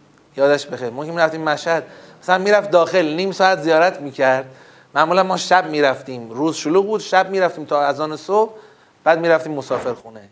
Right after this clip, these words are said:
یه هفته مثلاً مشهد بودیم، شبا حرم بودیم تابستون. ایشون می‌رفت مثلاً نیم ساعت زیارتش می‌کرد، می‌اومد بیرون،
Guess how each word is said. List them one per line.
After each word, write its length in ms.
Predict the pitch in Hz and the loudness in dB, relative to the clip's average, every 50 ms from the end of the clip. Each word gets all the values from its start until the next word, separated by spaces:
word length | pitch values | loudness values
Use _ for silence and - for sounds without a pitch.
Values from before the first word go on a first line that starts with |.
| - | -4
یه 140 | 143 160 160 | 0 0 2
هفته 200 | 147 - - 143 | 0 0 -6 -6
مثلاً 260 | 139 131 127 143 139 | -6 -4 -2 -2 -2
مشهد 320 | 139 139 139 139 156 151 147 | -2 -2 -4 -2 -2 -4 -4
بودیم، 160 | 143 175 202 | -6 -10 -12
شبا 380 | 170 - 156 147 147 165 160 135 | -6 0 2 4 4 4 4 4
حرم 300 | 120 117 110 104 104 101 | 2 0 -2 -4 -8 -16
بودیم 220 | 101 98 - _ _ _ _ _ _ _ _ _ _ _ _ _ _ _ _ _ | -20 -20 -20 _ _ _ _ _ _ _ _ _ _ _ _ _ _ _ _ _
تابستون. 500 | - 135 135 127 120 - - - 123 110 - _ - - - - _ _ _ _ _ _ _ _ _ _ | -2 -2 -2 -2 -2 -6 -10 -16 -16 -18 -18 _ -20 -20 -20 -20 _ _ _ _ _ _ _ _ _ _
ایشون 320 | - 208 190 - 247 240 233 | -6 -4 -2 0 0 0 2
می‌رفت 260 | 240 240 233 220 214 | 4 2 2 4 2
مثلاً 200 | 214 220 214 220 | 0 0 0 0
نیم 160 | 233 240 226 | -2 -2 -2
ساعت 260 | 190 214 214 196 190 | 0 2 2 2 2
زیارتش 300 | 165 190 202 220 220 226 | 4 4 4 4 4 0
می‌کرد، 280 | 233 214 196 220 214 208 | -2 0 0 2 2 2
می‌اومد 300 | 214 220 220 226 220 190 | 2 4 4 2 2 0
بیرون، 480 | 185 196 196 208 220 233 240 247 247 | 2 2 4 4 4 4 2 0 -2